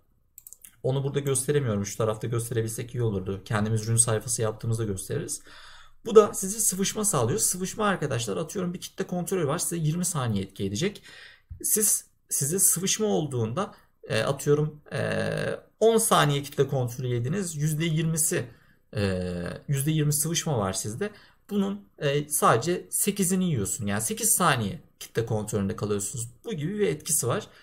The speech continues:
Aklınızda bu şekilde kalsın. Sıvışmayı da yine rakip katlettikçe arttırabiliyorsunuz. İşte maksimum yüzde yirmi iken yüzde kırklara, yüzde ellilere, yüzde elli sıvışmaya ulaşıyorsunuz. Mesela on saniye değil de beş saniye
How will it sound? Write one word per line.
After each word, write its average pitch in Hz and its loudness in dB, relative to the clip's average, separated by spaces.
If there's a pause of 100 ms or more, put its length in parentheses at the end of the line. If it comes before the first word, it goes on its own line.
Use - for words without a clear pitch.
(240)
Aklınızda 208 0
bu 208 0
şekilde 120 0
kalsın. 107 -2 (400)
Sıvışmayı 180 2
da 170 0
yine 180 -4 (140)
rakip 196 -8
katlettikçe - -8
arttırabiliyorsunuz. 190 0
İşte - -4
maksimum 165 0
yüzde 170 -2
yirmi 143 0
iken 127 -2
yüzde 131 -4
kırklara, 110 -4
yüzde 120 0
ellilere, 117 0
yüzde 127 -2
elli 135 0
sıvışmaya 131 -2
ulaşıyorsunuz. 110 -2
Mesela 123 -4 (280)
on 180 2
saniye 139 0
değil 131 -2
de 151 -4
beş 160 4
saniye 98 0